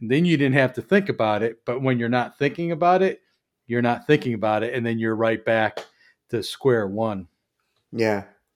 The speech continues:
Speaker 1: So now I'm getting really good at asking for help, Pete.
Speaker 2: That's good.
Speaker 1: <laughs>
Speaker 2: Keep doing, keep doing it. Yeah, I, we, I, I was thinking about that recently, right? 'Cause I like to make this, I,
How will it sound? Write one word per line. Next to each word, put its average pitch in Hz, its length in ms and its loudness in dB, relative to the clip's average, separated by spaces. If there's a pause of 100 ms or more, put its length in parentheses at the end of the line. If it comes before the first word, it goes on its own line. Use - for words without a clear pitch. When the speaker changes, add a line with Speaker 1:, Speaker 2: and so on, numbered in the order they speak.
(640)
Speaker 1:
So 131 140 2
now 196 260 8
I'm 185 100 4
getting 175 200 4
really 170 180 6
good 190 240 6
at 143 100 4
asking 143 380 2
for 127 120 -4
help, 156 320 0
Pete. 131 200 -6 (420)
Speaker 2:
That's 117 160 -2
good. 220 400 2 (460)
Speaker 1:
<laughs> - 920 -12
Speaker 2:
Keep 143 220 2
doing, 180 280 4
keep 139 200 0
doing 180 240 2
it. - 200 -4 (320)
Yeah, 160 200 10
I, 165 220 6
we, 220 440 2 (480)
I, 147 280 6 (120)
I 147 120 8
was 175 180 6
thinking 165 240 4
about 135 180 6
that 120 300 6
recently, 123 480 0
right? 110 220 4
'Cause 120 160 -4
I 131 80 6
like 135 260 4
to 135 60 -10
make 113 380 2
this, - 420 0 (1200)
I, 123 120 -6